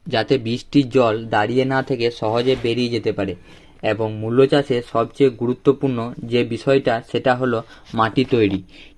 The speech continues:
ঠিকঠাকভাবে মাটি তৈরি করতে হবে, অর্থাৎ মূলো চাষের জন্য আপনাকে অনেক গভীর এবং ঝুরঝুরে নর-, ও নরম মাটি তৈরি করতে হবে। তাহলে আপনার মূলোর সাইজ ও গঠন খুব ভালো হবে। এবং অবশ্যই একটা ভালো মানের বীজ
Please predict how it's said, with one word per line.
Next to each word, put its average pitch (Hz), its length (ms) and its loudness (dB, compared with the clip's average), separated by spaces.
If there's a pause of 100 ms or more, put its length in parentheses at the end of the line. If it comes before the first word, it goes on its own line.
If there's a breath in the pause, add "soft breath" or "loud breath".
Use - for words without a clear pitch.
ঠিকঠাকভাবে 135 680 0
মাটি 127 340 -2
তৈরি 127 280 2
করতে 113 340 -2
হবে, 98 160 -2 (120)
অর্থাৎ 131 360 -2 (320 loud breath)
মূলো 123 300 4
চাষের 135 360 0
জন্য 127 360 0
আপনাকে 123 420 -2
অনেক 120 380 -2
গভীর 117 420 2
এবং 123 380 -4
ঝুরঝুরে 127 540 -2
নর-, 123 380 -2
ও 120 100 0
নরম 120 380 0
মাটি 120 320 -4 (340 loud breath)
তৈরি 123 240 2
করতে 120 300 -2
হবে। 101 200 0 (280 loud breath)
তাহলে 117 260 0
আপনার 131 240 0
মূলোর 120 420 0
সাইজ 135 320 0 (100)
ও 127 140 0
গঠন 123 420 -2
খুব 131 240 -4
ভালো 113 260 0
হবে। 127 280 0 (340 loud breath)
এবং 113 360 0
অবশ্যই 135 500 0
একটা 131 380 -2
ভালো 123 300 0
মানের 131 320 -2
বীজ 117 320 -2